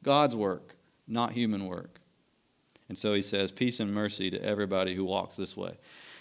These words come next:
The people who walk in, according to this gospel are the real Israel, he says.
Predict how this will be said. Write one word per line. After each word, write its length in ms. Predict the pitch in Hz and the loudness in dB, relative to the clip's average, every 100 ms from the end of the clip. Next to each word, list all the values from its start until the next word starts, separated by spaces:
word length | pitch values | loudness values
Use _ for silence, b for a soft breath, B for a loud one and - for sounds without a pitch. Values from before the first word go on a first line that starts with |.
| - | -6
The 100 | 113 | 4
people 260 | 156 151 | 6 6
who 140 | 143 135 | 6 8
walk 300 | 131 127 123 | 8 6 4
in, 160 | 113 - | 0 -2
according 380 | - 135 120 | 2 6 6
to 80 | 104 | 6
this 260 | 113 151 156 | 6 6 6
gospel 560 | 135 151 - 151 147 - | 4 4 2 -2 -2 2
are 220 | 117 127 | 4 6
the 100 | 107 | 4
real 280 | 113 127 117 | 6 6 6
Israel, 520 | 113 101 95 95 90 _ _ _ - | 4 2 -2 -2 -8 _ _ _ -6
he 100 | 98 | -4
says. 520 | 104 90 92 - | -2 -4 -6 -14